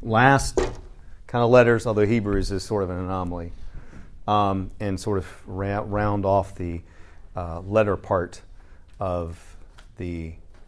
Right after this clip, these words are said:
New Testament, and then that just leaves us with the simple small book of Revelation to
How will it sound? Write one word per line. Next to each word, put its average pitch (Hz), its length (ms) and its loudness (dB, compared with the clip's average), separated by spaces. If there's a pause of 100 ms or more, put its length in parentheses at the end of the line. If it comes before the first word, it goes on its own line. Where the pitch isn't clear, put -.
(260)
New 95 100 -8
Testament, 85 560 -8
and 85 200 -10
then 85 180 -6
that 85 140 -10
just - 240 -12
leaves 85 260 -8
us - 280 -14
with 80 260 -12 (580)
the 85 80 -10
simple 87 340 -10
small 80 320 -10
book 85 220 -12
of 78 80 -12
Revelation 80 640 -12
to 82 240 -16